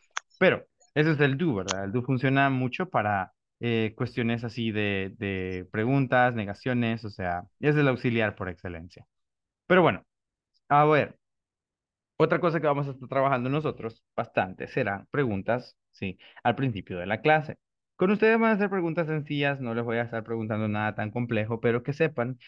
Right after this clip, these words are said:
que vamos a estar practicando de esa forma. Para esta noche la pregunta es bien fácil. Creo que todos, todos alguna vez la hemos escuchado y espero todos tengamos una respuesta para la misma.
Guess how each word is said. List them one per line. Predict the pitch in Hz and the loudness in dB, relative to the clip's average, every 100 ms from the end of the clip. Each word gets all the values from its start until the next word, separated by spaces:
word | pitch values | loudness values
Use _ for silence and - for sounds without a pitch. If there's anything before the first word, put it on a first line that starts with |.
| - | -10
que | - | 2
vamos | 123 110 120 | 4 4 0
a | |
estar | 117 95 | -4 -4
practicando | - 95 117 95 82 82 | -4 -8 -4 -4 -2 -4
de | |
esa | 85 110 | -4 -6
forma. | - 123 92 80 _ _ _ | 0 0 -2 -8 _ _ _
Para | 151 151 | 2 2
esta | 151 180 | 4 4
noche | 180 170 175 | 4 4 2
la | 156 | 2
pregunta | 143 147 151 147 131 | 2 2 0 2 2
es | 127 123 | 0 -4
bien | 123 123 120 120 117 | -4 -2 0 -2 -2
fácil. | 110 107 87 82 _ | -6 -6 -14 -20 _
Creo | 110 113 | -6 -4
que | 123 | -2
todos, | - 123 123 120 117 - | 2 4 6 4 2 -2
todos | 113 113 113 | 0 0 -2
alguna | 107 110 110 | -6 -6 -4
vez | 110 | -2
la | |
hemos | 104 107 | -2 -2
escuchado | 107 113 - 107 117 139 _ _ | -6 -10 -4 -4 -2 -6 _ _
y | - | -6
espero | 110 120 110 107 | -2 2 2 2
todos | 104 104 | 0 0
tengamos | - 113 101 104 | -2 -4 -2 -4
una | 98 | -4
respuesta | 95 101 101 - - | -6 -8 -10 -10 -8
para | 90 | -4
la | 95 | -2
misma. | 120 131 90 | -2 -2 -4